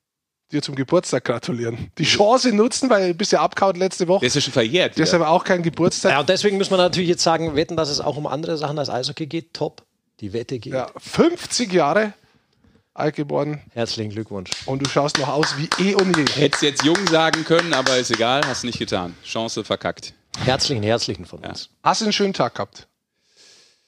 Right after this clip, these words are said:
Speaker 2: Äh, ein sehr schönes Wochenende, ja. Hab ich mit der Family verbracht. Äh, deshalb warst du auch nicht eingeladen. Du gehörst dann irgendwie doch nicht dazu.
Speaker 1: Nee.
Speaker 2: Tut mir leid. Also
Speaker 1: Ja.
Speaker 2: ich musste,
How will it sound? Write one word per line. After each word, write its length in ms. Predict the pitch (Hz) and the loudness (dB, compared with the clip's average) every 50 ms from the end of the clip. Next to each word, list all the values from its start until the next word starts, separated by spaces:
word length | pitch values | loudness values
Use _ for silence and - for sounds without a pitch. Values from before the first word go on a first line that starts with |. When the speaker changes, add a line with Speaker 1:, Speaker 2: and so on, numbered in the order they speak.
| _ _ - | _ _ 0
Speaker 2:
Äh, 280 | 120 117 110 110 110 | 2 4 4 4 4
ein 140 | 92 110 110 | 2 2 0
sehr 120 | 117 127 | 0 0
schönes 220 | 123 135 127 117 - | 0 -2 -4 -4 -2
Wochenende, 400 | 117 113 110 90 69 82 82 73 | -2 -2 -2 -4 -6 -6 -6 -6
ja. 180 | 67 73 87 - _ _ _ | -6 -6 -8 -10 _ _ _
Hab 140 | - 92 90 | -16 -14 -14
ich 100 | 87 - | -14 -14
mit 140 | 92 87 - | -12 -8 -6
der 320 | 92 92 87 87 92 87 _ _ | -6 -6 -6 -8 -10 -16 _ _
Family 360 | - - 107 107 101 95 90 | -4 -4 -4 -2 -4 -4 -4
verbracht. 440 | - 95 82 87 95 107 - - - | -4 -4 -4 -2 -2 -2 -4 -6 -8
Äh, 140 | 87 90 | -8 -6
deshalb 260 | 87 101 - - 98 87 | -6 -6 -6 -6 -6 -4
warst 220 | 101 101 - - | -6 -6 -6 -6
du 80 | 110 110 | -6 -6
auch 40 | |
nicht 140 | 104 101 101 - | -6 -6 -6 -6
eingeladen. 600 | 101 107 113 110 110 110 113 117 117 117 110 104 | -6 -4 -2 0 2 2 2 0 -2 -8 -14 -14
Du 100 | 110 95 | -12 -10
gehörst 260 | 95 98 101 101 - | -8 -6 -6 -6 -4
dann 100 | 98 95 | -6 -6
irgendwie 180 | 95 98 98 | -6 -6 -4
doch 140 | 92 101 101 | -4 -4 -4
nicht 160 | 110 110 - | -6 -6 -6
dazu. 340 | - 104 - - 117 117 123 120 | -6 -4 -4 -4 -6 -6 -8 -8
Speaker 1:
Nee. 160 | - 127 139 147 | -6 -4 -4 -4
Speaker 2:
Tut 180 | - - 110 104 | -4 -6 -6 -2
mir 80 | 101 | 0
leid. 260 | 101 101 101 117 - | 2 2 2 2 0
Also 180 | - 95 92 95 | -2 -4 -4 -4
Speaker 1:
Ja. 60 | 95 | -4
Speaker 2:
ich 120 | 92 - 110 | -4 -6 -6
musste, 480 | 113 120 - - 110 107 107 104 101 | -4 -4 -4 -2 -2 -2 -2 -2 -4